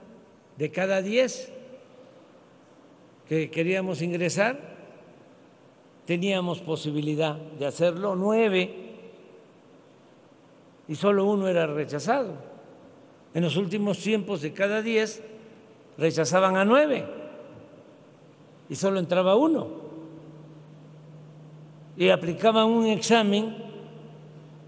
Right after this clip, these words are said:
con ciento veinticinco preguntas y decían, bueno, en la unam,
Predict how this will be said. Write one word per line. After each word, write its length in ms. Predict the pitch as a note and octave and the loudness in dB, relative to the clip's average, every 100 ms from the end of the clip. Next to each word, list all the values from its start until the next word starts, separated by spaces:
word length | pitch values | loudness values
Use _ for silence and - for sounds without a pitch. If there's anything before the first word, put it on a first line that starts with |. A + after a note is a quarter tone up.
| - | -2
con 180 | F3 F3+ | 2 2
ciento 500 | E3+ A#3 F3+ G#3 G3 | 2 0 2 2 2
veinticinco 1040 | F#3 F#3 D3 F3 A3 A#3 F3 G3+ G3+ F#3 | 2 0 -2 -2 -2 -2 -2 2 2 2
preguntas 800 | G3+ G3 A#3 A3+ G#3 G#3+ - - - - - - - - - - - - - - - - - | 0 2 2 2 0 -2 -2 -12 -16 -20 -20 -20 -20 -20 -20 -20 -20 -20 -20 -20 -20 -20 -8
y 840 | - F3 F3 E3+ D#3+ D3+ D3+ E3+ - | -2 0 2 2 0 -2 -6 -12 -10
decían, 440 | D#3+ D#3 G3+ G3+ | -8 -2 -2 0
bueno, 320 | F#3+ G#3+ A3 G#3 - - - - - - - - - - - - - | -2 -2 -4 -8 -14 -18 -20 -20 -20 -20 -20 -20 -20 -20 -20 -20 -10
en 280 | E3+ D3+ E3 | -2 0 2
la 80 | F#3+ | 2
unam, 400 | G3 A3+ G#3 D#3+ | 4 4 4 0